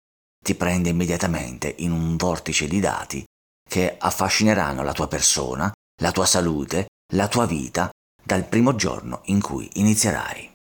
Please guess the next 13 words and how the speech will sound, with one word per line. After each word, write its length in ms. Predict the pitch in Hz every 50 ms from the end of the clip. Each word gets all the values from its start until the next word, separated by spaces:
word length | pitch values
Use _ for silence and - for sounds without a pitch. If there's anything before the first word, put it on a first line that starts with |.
| _ _ _ _ _ _ _ _ _ _ _ _ _ _ _ _ _
Nei 160 | - - 113 127
miei 160 | 139 127 107
canali, 480 | 104 95 92 90 85 82 76 76 - - -
nei 120 | 92 95
miei 160 | 92 92 95
libri, 460 | 95 101 104 95 80 82 76 78 67
nei 160 | - 87 95 95
miei 180 | 101 98 95
corsi, 640 | 92 - 90 78 69 76 90 - - 113 110 - - - - -
ripeto 340 | - 131 127 - 135 120 117
molto 240 | 120 135 123 - 131
spesso 420 | 120 - - 107 92 92 - 98
che 240 | - 98 90 76